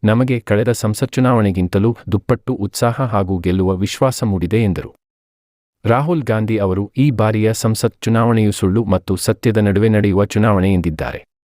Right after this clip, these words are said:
ಹೌದು, ಈ ದೇಶದ ಜನರು ಯಾವಾಗಲೂ ಸತ್ಯದ ಪರವಾಗಿ ಇದ್ದು ಮೋದಿ ಅವರ ನೇತೃತ್ವದ ಎನ್ ಡಿ ಎ ಮೈತ್ರಿಕೂಟಕ್ಕೆ ಪ್ರಚಂಡ ಜಯ ಸಿಗಲಿದೆ ಎಂದರು.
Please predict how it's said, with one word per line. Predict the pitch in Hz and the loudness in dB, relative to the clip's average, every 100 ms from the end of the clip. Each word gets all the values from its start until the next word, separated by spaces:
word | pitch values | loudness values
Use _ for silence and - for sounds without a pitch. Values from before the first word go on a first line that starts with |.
| _ _ _ _ _ _ | _ _ _ _ _ _
ಹೌದು, | - 107 95 107 - - | 0 0 0 -4 -6 0
ಈ | 156 | 0
ದೇಶದ | 123 113 - 101 | 2 -2 -2 -4
ಜನರು | 90 95 101 110 | -2 -2 0 0
ಯಾವಾಗಲೂ | 95 104 104 92 107 120 | 2 2 2 0 -4 -6
ಸತ್ಯದ | - 107 - 117 | -6 -6 -2 -2
ಪರವಾಗಿ | 110 101 98 104 104 92 | 0 0 2 0 0 -4
ಇದ್ದು | 92 101 | -2 -4
ಮೋದಿ | 98 95 101 117 | 0 0 2 2
ಅವರ | 104 98 | 2 2
ನೇತೃತ್ವದ | 98 98 104 104 - 104 | 2 2 0 -4 0 0
ಎನ್ | 107 107 113 | 2 2 2
ಡಿ | 127 | 2
ಎ | |
ಮೈತ್ರಿಕೂಟಕ್ಕೆ | 113 110 - 113 110 101 92 104 104 - _ | 2 0 -2 -4 -2 -4 -4 -2 -4 -6 _
ಪ್ರಚಂಡ | 101 - 143 131 | -2 0 0 0
ಜಯ | 113 113 | -2 -2
ಸಿಗಲಿದೆ | 107 107 110 107 123 | -2 -4 -2 0 0
ಎಂದರು. | 127 98 - | 0 -2 -6